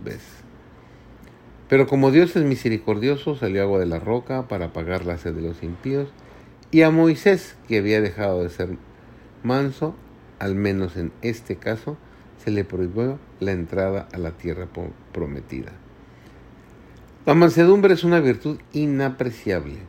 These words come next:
La persona llena de mansedumbre siempre tiene los ojos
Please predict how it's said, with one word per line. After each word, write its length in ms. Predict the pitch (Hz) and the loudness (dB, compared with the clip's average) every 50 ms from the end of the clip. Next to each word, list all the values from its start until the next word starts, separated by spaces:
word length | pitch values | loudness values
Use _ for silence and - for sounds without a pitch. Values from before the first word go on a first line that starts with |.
| - - - - | -20 -20 -12 -6
La 180 | 101 101 85 - | -6 -6 -4 -4
persona 540 | 92 85 82 - 110 110 117 120 120 117 117 - - - - - - - - - - - - - - - | -6 -6 -4 -4 -2 -2 -2 -2 -4 -6 -8 -14 -20 -20 -20 -20 -20 -20 -20 -20 -20 -20 -20 -18 -12 -6
llena 340 | 104 110 120 117 110 107 95 | -2 0 0 2 2 0 -2
de 100 | 92 90 | -2 -2
mansedumbre 720 | 87 87 85 82 - 90 90 101 107 110 110 117 117 113 - | -2 -4 -4 -6 -6 -6 -4 -4 -4 -4 -4 -4 -6 -8 -10
siempre 480 | - - - 117 113 110 107 - 104 87 | -10 -6 -4 -4 -4 -4 -4 -8 -10 -8
tiene 280 | - 101 104 104 104 | -6 -6 -6 -4 -4
los 220 | 98 95 87 - - | -4 -6 -6 -6 -8
ojos 340 | 120 117 117 120 113 113 | -8 -6 -6 -8 -10 -12